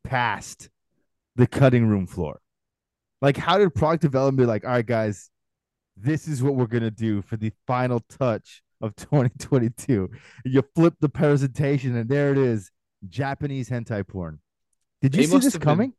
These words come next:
Speaker 2: they must have been so baked in this meeting.
Speaker 1: I, I, I mean, like, <laughs> I
Speaker 2: All right,
Speaker 1: don't
Speaker 2: so
Speaker 1: even
Speaker 2: for,
Speaker 1: un-
Speaker 2: for those of you that are at work and aren't gonna Google this because you'll get fired,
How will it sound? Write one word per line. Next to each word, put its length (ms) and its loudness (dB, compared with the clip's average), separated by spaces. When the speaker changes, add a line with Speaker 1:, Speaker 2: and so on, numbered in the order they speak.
Speaker 2:
they 80 2
must 220 0
have 80 -14
been 140 -2
so 300 0
baked 460 -2
in 80 -8
this 180 -8
meeting. 380 -8
Speaker 1:
I, 80 -12
I, 80 -12
I 80 -6
mean, 300 0
like, 260 -2
<laughs> 200 -16
I 40 -10
Speaker 2:
All 100 0
right, 120 2
Speaker 1:
don't 40 -6
Speaker 2:
so 160 0
Speaker 1:
even 120 0
Speaker 2:
for, 60 -8
Speaker 1:
un- 60 -8
Speaker 2:
for 100 4
those 200 4
of 60 2
you 120 2
that 140 4
are 100 4
at 120 0
work 320 0
and 160 -4
aren't 320 -2
gonna 200 -2
Google 380 -2
this 180 -2
because 380 -8
you'll 160 -2
get 140 -4
fired, 440 0